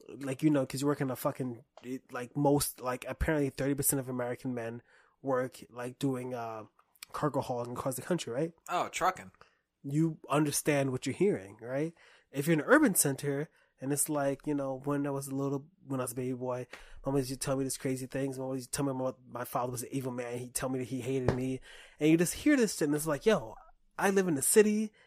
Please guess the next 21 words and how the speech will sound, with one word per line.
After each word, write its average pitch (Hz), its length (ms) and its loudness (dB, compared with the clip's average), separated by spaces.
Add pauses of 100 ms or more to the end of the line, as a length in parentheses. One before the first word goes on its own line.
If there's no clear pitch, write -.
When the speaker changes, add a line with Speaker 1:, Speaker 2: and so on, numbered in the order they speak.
(100)
Speaker 1:
and 139 100 -2
I 131 80 -4
hear 214 240 0
this 202 280 -2
shit, 208 300 0 (380)
and 143 100 -4
I 131 80 -8
really 175 380 0 (100)
identify 170 640 2
with 208 240 -4
it. 262 160 0 (520)
The 147 180 -6
stories 202 380 2
are 151 40 -8
the 135 100 -4
same, 151 460 -2
but - 160 -12
the 120 240 -10
specificity 170 1000 4
of - 100 -10
it. 117 200 -10